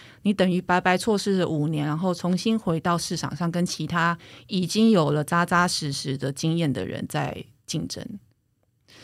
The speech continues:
所以一旦你觉得你是一辈子都要做慈善置业的人，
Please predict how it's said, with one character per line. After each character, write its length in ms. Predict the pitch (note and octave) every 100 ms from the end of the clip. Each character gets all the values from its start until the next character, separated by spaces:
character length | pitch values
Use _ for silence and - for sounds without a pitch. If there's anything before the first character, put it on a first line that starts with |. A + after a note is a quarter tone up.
| -
所 160 | B3+
以 60 | C4
一 120 | G#3+ G3+
旦 200 | C#4+ C4
你 360 | F3+ C#3 C3+ - _
觉 220 | - F3+
得 320 | F3 E3+ D#3+
你 200 | F3 E3+
是 240 | D#3+ B3+ A#3+ - -
一 80 | G3
辈 160 | D4
子 140 | C4 F#3+
都 100 | G3+
要 180 | G#3
做 300 | G3+ A3 G3
慈 240 | F3+ - G#3
善 240 | A#3+ G#3+
置 280 | G#3 - A3+
业 200 | G#3+ G3
的 100 | D3+
人， 300 | C3+ E2 -